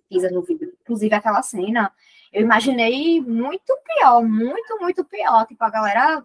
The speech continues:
loucona, assim, enfim. Não teve, não correspondeu à minha expectativa. E as músicas me pegaram demais, velho. As músicas, assim, no começo,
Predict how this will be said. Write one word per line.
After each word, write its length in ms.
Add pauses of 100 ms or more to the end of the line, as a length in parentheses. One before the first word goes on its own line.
(140)
loucona, 560
assim, 880
enfim. 420
Não 200
teve, 880 (180)
não 220
correspondeu 680
à 100
minha 180
expectativa. 920 (240)
E 240 (440)
as 160
músicas 400
me 120
pegaram 400
demais, 340
velho. 140 (160)
As 180
músicas, 340
assim, 180
no 100
começo, 720